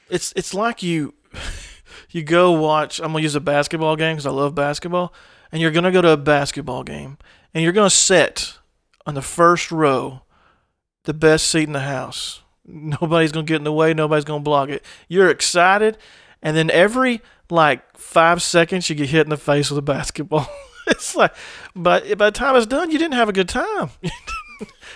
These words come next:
You might have thought it was gonna be a good time, but at the end,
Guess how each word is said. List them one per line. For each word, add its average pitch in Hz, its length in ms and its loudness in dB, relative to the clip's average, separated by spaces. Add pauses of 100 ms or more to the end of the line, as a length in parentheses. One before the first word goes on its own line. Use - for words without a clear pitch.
(120)
You 220 140 -2
might 226 180 0
have 226 120 0
thought 302 300 0
it 233 120 4
was 208 100 -4
gonna 196 200 0
be 180 120 4
a 170 60 4
good 156 220 -2
time, 160 360 0 (260)
but 196 120 4
at 214 120 4
the 240 320 2
end, 220 260 0